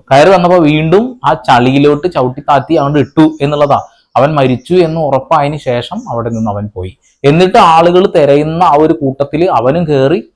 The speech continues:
തിരയാനും തുടങ്ങി. ഇവന് മാനസികപരമായി പ്രശ്നമുണ്ട് എന്ന് അവന്റെ ഒരു വാർഡ് മെമ്പർ പറഞ്ഞിട്ട് കഴിഞ്ഞ വീഡിയോ ഞാൻ പറഞ്ഞതാ. ആ നാറിയൊക്കെ എന്തിനാണ് ആ രീതിയിൽ പറയുന്നത്? ഇവനൊക്കെ ശിക്ഷ കൊടുക്കേണ്ടതല്ലേ? ആ ഒരു ശിക്ഷ വാങ്ങി കൊടുക്കേണ്ട സ്ഥാനത്ത്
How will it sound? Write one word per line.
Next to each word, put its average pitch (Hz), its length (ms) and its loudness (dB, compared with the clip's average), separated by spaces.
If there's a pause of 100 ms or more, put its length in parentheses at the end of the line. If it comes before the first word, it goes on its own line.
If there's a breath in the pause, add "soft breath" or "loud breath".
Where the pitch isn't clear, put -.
തിരയാനും 123 380 0
തുടങ്ങി. 101 360 -6 (500)
ഇവന് 190 260 4
മാനസികപരമായി 180 840 0
പ്രശ്നമുണ്ട് 151 580 -6
എന്ന് 143 300 -2
അവന്റെ 131 260 -4
ഒരു 139 100 2
വാർഡ് 117 320 0
മെമ്പർ 131 300 -2
പറഞ്ഞിട്ട് 120 420 -8 (400 soft breath)
കഴിഞ്ഞ 131 180 0
വീഡിയോ 139 280 2
ഞാൻ 147 180 -8
പറഞ്ഞതാ. 113 360 -4 (300)
ആ 156 40 4
നാറിയൊക്കെ 175 520 2
എന്തിനാണ് 170 400 0
ആ 170 120 2
രീതിയിൽ 165 280 -2
പറയുന്നത്? 156 520 -4 (280)
ഇവനൊക്കെ 160 320 0
ശിക്ഷ 180 240 -2
കൊടുക്കേണ്ടതല്ലേ? 175 760 0 (300)
ആ 117 60 4
ഒരു 160 100 4
ശിക്ഷ 170 200 -2
വാങ്ങി 180 320 2
കൊടുക്കേണ്ട 180 380 0
സ്ഥാനത്ത് 156 640 0